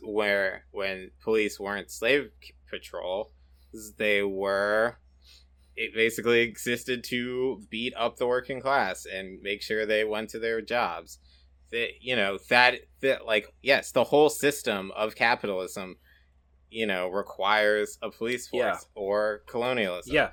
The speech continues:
Speaker 1: It's the same thing.
Speaker 2: And also, what we, what's considered to be criminal is determined by race and class. Um, they're, like,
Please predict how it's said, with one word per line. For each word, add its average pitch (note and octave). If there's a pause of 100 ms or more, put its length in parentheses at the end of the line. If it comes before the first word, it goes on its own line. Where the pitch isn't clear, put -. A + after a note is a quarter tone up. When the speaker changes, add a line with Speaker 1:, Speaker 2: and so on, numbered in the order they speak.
(220)
Speaker 1:
It's -
the G#2+
same A2
thing. G#2+ (260)
Speaker 2:
And D3+
also, F3
what C3
we, C3 (640)
what's D3
considered D3+
to C3
be B2
criminal A2+ (460)
is C3+
determined B2
by A#2
race G#2+
and G2+
class. F2+ (420)
Um, A#2+ (380)
they're, C3+ (180)
like, B2+